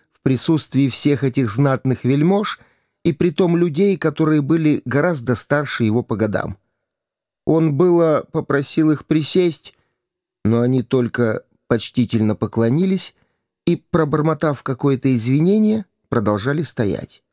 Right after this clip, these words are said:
Когда же Том вздумал было настаивать, его дядя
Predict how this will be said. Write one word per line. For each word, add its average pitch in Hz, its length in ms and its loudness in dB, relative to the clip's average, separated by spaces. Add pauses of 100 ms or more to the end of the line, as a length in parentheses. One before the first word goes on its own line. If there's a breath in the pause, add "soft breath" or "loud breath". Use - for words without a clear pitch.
(680)
Когда 107 360 0
же 123 160 -2
Том 131 320 0
вздумал 117 520 0
было 127 260 0
настаивать, 117 880 -2 (560)
его 107 380 2
дядя 110 540 -2